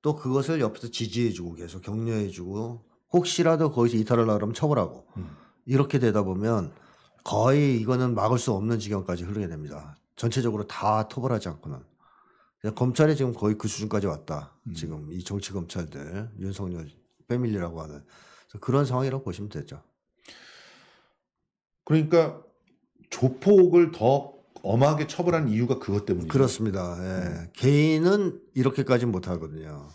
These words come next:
Speaker 1: 흩어져 있는 일탈 범죄의 경우. 근데 이거는 집단을 이뤄서 조직적으로 범죄를 저지른 것이기 때문에 뭐 처벌이 매우 매우 어렵죠.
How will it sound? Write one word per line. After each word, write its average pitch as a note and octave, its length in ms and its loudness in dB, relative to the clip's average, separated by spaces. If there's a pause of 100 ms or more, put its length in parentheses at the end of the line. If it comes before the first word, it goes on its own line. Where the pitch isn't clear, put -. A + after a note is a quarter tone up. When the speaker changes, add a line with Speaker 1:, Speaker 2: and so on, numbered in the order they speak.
(180)
Speaker 1:
흩어져 C#3+ 380 0
있는 F2+ 540 -4
일탈 B2 380 2
범죄의 E2+ 500 -6
경우. D#2 340 -10
근데 A2 220 2
이거는 C#3+ 320 2 (480)
집단을 E3+ 580 2
이뤄서 B2 340 2
조직적으로 C#3+ 640 0
범죄를 G#2+ 400 0
저지른 F#2+ 320 -4
것이기 F2+ 320 -6
때문에 F2 680 -4 (200)
뭐 F2+ 380 -4
처벌이 C#3+ 400 -2
매우 A2 240 -2
매우 C3 200 0
어렵죠. F2 440 -10